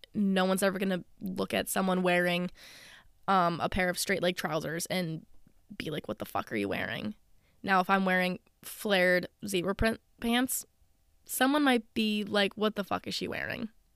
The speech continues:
kind of situation. So that's why it's so important to be mindful about, like, what you're buying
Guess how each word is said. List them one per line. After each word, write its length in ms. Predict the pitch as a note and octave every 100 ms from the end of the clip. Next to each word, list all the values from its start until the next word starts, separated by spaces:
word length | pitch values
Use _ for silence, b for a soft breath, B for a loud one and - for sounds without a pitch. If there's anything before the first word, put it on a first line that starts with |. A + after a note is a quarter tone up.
| _ _ -
kind 160 | - G3+
of 60 |
situation. 580 | - G3 - - - A3 - _ B B B B
So 420 | - F4 A#3 B3+ _ _ _ _ _ - _ _ _
that's 220 | C4 C4+ C#4+
why 100 | C4+
it's 100 | -
so 160 | A#3
important 560 | A3 - D#4 G#3 G3+ - b b b -
to 200 | A#3+ G#3
be 140 | G#3+
mindful 560 | A3 C4 B3 G3+ F#3+ -
about, 440 | F#3+ F#3+ - - _ _ _ _ _ _ _ _ - - B B -
like, 200 | G#3+ G3 - G#3+ -
what 200 | G#3+ -
you're 120 | G#3+
buying 640 | G3+ G#3 G3 F3 E3 F#3